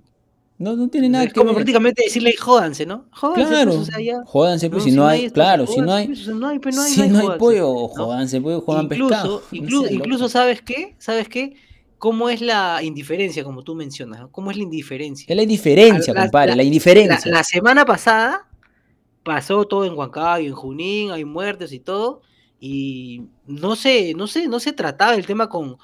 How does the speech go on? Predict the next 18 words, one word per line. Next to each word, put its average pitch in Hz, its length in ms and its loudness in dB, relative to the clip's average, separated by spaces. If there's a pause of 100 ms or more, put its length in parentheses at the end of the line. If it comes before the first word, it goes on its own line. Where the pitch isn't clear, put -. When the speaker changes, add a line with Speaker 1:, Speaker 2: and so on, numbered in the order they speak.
(120)
Speaker 2:
con 147 240 -10
tanta 208 340 -2
fuerza 240 380 -2
como 165 160 -8
se 139 100 -10
trata 190 240 -6
ahora, 208 180 -2
¿pero 156 160 -8
por 120 160 -16
qué? 226 160 -2
Porque 143 220 -12
ahora 151 140 -8
ya 175 240 -4 (200)
ha - 100 -12
llegado 156 260 -2
a 143 80 -8
Lima, 165 320 -6
¿no? 143 180 -14